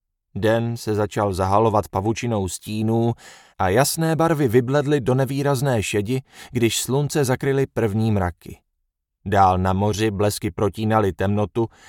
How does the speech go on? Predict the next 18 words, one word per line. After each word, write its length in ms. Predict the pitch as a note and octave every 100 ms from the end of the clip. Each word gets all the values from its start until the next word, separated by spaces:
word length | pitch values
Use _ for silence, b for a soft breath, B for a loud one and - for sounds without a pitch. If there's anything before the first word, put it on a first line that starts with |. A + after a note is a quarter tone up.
| B B
a 120 | G#2+
vzdálené 640 | G2 F#2+ A2 C3 D#3+ D#3 B2
hřmění 680 | A2 F#2+ A#2 B2+ C#3 C#3
přehlušovalo 800 | B2+ - B2 C3 B2+ C#3 C3+ A#2+
hlukot 420 | G#2 A2 - A#2+ F#2+
vlnobytí. 800 | G2 G2 E2+ E2+ - - - - _ _ _ _ _ _ _ -
Pak 240 | F#2+ -
přidal 420 | - B2+ A2+ G2+
do 120 | F#2+
kroku, 500 | F#2 G#2+ G2+ - A#2+ -
jakmile 440 | A#2+ B2+ D#3+ D#3 D#3
se 160 | D#3
dostal 400 | D#3+ - D#3+ C3+
na 140 | A2 A#2+
první 420 | D#3 C3 C#3 G#2+
výběžek 580 | A#2+ A#2+ C3 B2 C3+ G#2
volné 500 | F#2+ A2 A2 A#2 A#2
pláže. 540 | G#2 G#2 F#2 F2 -